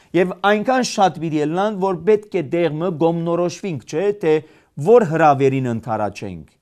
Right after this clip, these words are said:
որովհետև եթե երբեք երկու հրավերներ եղան, պետք է որ մեկ հատը ընդունի, մյուսը մերժեմ։ Առավել ևս, եթե երբեք երկու, երեք, հինգ, դաս հրավերներ եղան, երանի մեզի, այս անգամ պիտի գոմնորոշվիմ և պիտի մտածեմ,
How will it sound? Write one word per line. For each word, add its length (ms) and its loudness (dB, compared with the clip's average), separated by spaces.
որովհետև 500 4
եթե 160 0
երբեք 320 -2
երկու 300 4
հրավերներ 500 2
եղան, 400 0
պետք 240 -2
է 80 4
որ 240 0
մեկ 320 -2
հատը 220 0
ընդունի, 340 -6
մյուսը 460 -2
մերժեմ։ 540 -2
Առավել 400 6
ևս, 320 -2
եթե 260 0
երբեք 320 -2
երկու, 380 -2
երեք, 320 0
հինգ, 400 -4
դաս 360 0
հրավերներ 600 0
եղան, 340 -2
երանի 340 -2
մեզի, 400 -2
այս 200 2
անգամ 220 -2
պիտի 160 -4
գոմնորոշվիմ 760 -2
և 160 -2
պիտի 200 -6
մտածեմ, 520 0